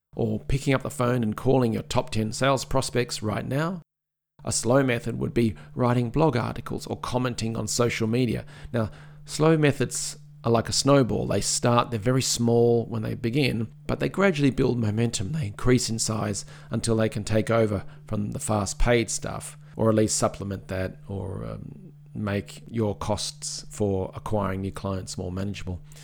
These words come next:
But I would recommend trying to have one fast and one slow at the same time. And the last step in the process is step six, which is build your online presence now.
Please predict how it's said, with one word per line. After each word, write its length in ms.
But 220
I 80
would 240
recommend 540
trying 240
to 60
have 180
one 180
fast 440
and 80
one 120
slow 220
at 80
the 80
same 280
time. 340
And 100
the 20
last 260
step 200
in 80
the 60
process 500
is 400
step 260
six, 480
which 240
is 100
build 380
your 260
online 380
presence 460
now. 340